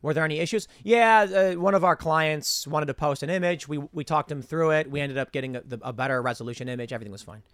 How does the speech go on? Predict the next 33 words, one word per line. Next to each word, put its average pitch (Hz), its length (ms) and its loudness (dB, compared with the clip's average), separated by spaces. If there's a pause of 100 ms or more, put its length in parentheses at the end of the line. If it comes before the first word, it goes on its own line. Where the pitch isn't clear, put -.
(300)
It's - 80 -8
like, 131 120 -4
"Really? 302 300 8
You 170 40 2
didn't 233 120 2
need 233 100 -2
my 202 100 2
help?" 226 280 -2
And 185 80 -12
they're 151 80 -4
like, 143 100 -10
"No." 147 220 -6 (480)
And 160 80 -2
what 175 60 0
he 175 40 0
realized 226 460 0
was 135 260 -4 (640)
people 247 460 0
who 160 580 0 (640)
knew 160 300 2
what 240 160 2
they 180 80 0
wanted, 135 440 -4
they 127 100 -4
left 135 340 -2
their 214 160 2
home 147 260 -2
in 131 140 -6
search - 600 -4
of 131 240 -4
adventure, 127 420 -6
took 165 220 -8
initiative. 139 680 -8